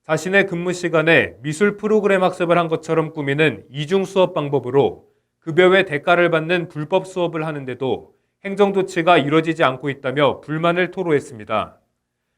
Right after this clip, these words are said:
더욱이 문제가 되는 것은 이곳 비교회와 원덕 지역 아동센터는 엄연히 별개의 기관인데도 아동들이 아동센터에 들어가려면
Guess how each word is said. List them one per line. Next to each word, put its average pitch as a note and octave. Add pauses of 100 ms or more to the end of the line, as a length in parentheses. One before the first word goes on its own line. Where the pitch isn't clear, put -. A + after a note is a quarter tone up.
(300)
더욱이 F3+
문제가 F#3
되는 F3
것은 D3+
이곳 F#3+
비교회와 E3
원덕 D3
지역 E3
아동센터는 C#3 (380)
엄연히 E3+
별개의 F3
기관인데도 D3
아동들이 D#3+
아동센터에 F3
들어가려면 C3+